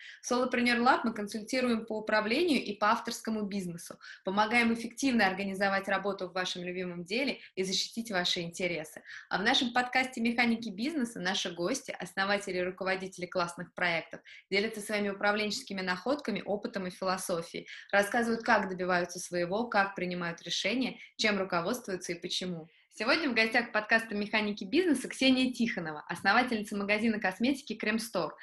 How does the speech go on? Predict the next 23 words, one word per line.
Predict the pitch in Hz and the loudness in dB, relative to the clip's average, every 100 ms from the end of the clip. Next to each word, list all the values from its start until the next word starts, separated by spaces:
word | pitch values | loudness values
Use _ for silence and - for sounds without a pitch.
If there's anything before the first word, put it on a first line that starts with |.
| - - | -16 -6
который | - 190 208 | -2 0 -2
с | |
пятнадцатого | - 208 226 208 - 180 175 | -4 0 2 2 0 -6 -4
года | 180 269 233 | 2 2 2
продаёт | 185 180 185 | -2 0 0
натуральные, | 180 175 180 185 247 214 - 175 | -2 -2 4 6 6 2 0 -2
экологичные | 180 170 170 247 - 196 | 2 2 2 -2 -2 -4
и | - 202 | -2 -4
этичные | 202 220 - 175 | 0 -2 0 -2
марки | 170 190 254 220 | 2 4 2 0
из | 170 | -2
различных | 165 170 208 202 170 | 0 -2 -4 -6 -4
уголков | 175 170 185 - | -2 -2 -4 -4
мира. | 175 151 - | -6 -6 -2
Также | 233 294 269 | 4 6 6
в | 220 | 4
рамках | 240 233 - | 4 2 0
«Крем | 208 208 | -2 -2
Стор» | - 277 | 0 0
Ксения | 330 - 247 254 | 0 -2 2 2
создала | 214 190 190 220 | 0 0 2 2
Beauty | 190 214 220 | 0 -4 -6
School, | - - 196 | -6 -2 -2